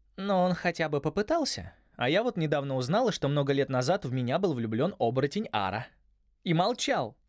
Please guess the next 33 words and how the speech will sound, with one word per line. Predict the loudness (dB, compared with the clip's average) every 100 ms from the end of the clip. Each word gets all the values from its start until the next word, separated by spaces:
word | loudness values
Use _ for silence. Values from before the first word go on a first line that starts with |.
| -4
Вы | -2
представляете?» | 0 -2 -2 0 0 -2 -4 -8 -12 _ _ _ _ _ _ -6
«А | -2
ты | 0 2
уже | 2 2
решилась?» — | 2 2 2 0 -4 _ -16
спросила | -12 -6 -4 -4 -4 -6
Холли | -4 -4
попугайчика | -6 -8 -6 -4 -4 -4 -8
и |
вскарабкалась | -6 -4 -4 -4 -6 -8 -6
вверх | -6 -8 -6
по | -6
брюкам | -6 -6 -6 -8
Эстеллы. | -8 -10 -12 -16 _ _ _ _ _ _ -6
«Уже | -2 0
объяснила | 0 -2 -4 -2 -2
хозяйке, | 0 0 0 -2 -4
что | -2 0
она | 0
тоже | 0 -2 -2
оборотень? | -4 -2 -4 -8 -12 -14 _ _ _ -18 -8
Приводи | -4 -2 0 0
ее | 2
сюда, | 0 0 0 -4
в |
школу, | -4 -2 0 -2 _ -10
попробуем | -4 0 0 2 0
узнать, | 0 -2 -2
что | 0 0
она | 0 0
за | 0
зверь». | 0 -4 -6